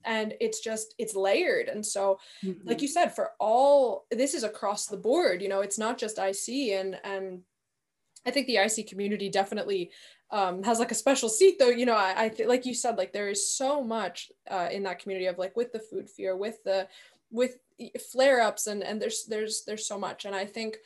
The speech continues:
Speaker 1: the best thing to do is to really give that pain a voice and, and listen to what it's trying to teach you,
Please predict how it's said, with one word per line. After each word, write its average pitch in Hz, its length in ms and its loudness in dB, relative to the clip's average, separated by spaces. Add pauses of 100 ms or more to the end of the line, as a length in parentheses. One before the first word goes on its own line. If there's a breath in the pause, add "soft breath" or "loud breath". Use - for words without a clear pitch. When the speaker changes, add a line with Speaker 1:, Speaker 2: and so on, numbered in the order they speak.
(680 soft breath)
Speaker 1:
the 220 100 -2
best 214 340 0
thing 214 180 -4
to 220 140 -8
do 202 300 0
is 214 180 -2
to 202 180 -6
really 208 320 -2
give 196 460 -2
that 180 200 -2
pain 190 560 -6 (120)
a 190 80 -8
voice 185 500 -2 (100)
and, 196 560 -2
and 190 320 -6
listen 202 380 -4
to 196 500 0
what 190 540 0
it's 196 180 -4
trying 175 360 -6
to 175 80 -8
teach - 340 -10
you, 180 320 -4